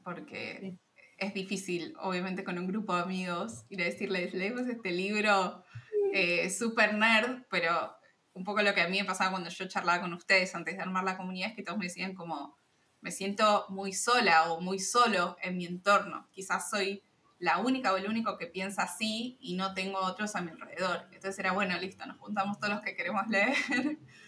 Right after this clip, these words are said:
Speaker 1: y aplicar estas cosas a nuestras vidas y a nuestros negocios". Em,
Speaker 2: Sí, es,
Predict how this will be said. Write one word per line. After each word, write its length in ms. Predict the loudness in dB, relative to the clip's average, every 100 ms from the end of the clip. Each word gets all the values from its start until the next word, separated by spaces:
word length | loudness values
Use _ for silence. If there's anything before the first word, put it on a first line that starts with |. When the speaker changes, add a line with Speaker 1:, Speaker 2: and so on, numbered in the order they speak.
| -20 -18 -2
Speaker 1:
y 140 | 2
aplicar 440 | 2 0 -4 0 0
estas 240 | 0 -4
cosas 600 | 0 -2 2 2 2 0 -10
a 60 | -16
nuestras 300 | -16 -14 -6
vidas 360 | 0 0 0
y 40 | -4
a 40 |
nuestros 300 | -8 -10 -16 -14
negocios". 540 | -12 -12 -12 -18 -20 _ _ _ _ _ _ _ _ _ 0
Em, 260 | 2 4
Speaker 2:
Sí, 280 | 6 8 8
es, 180 | 8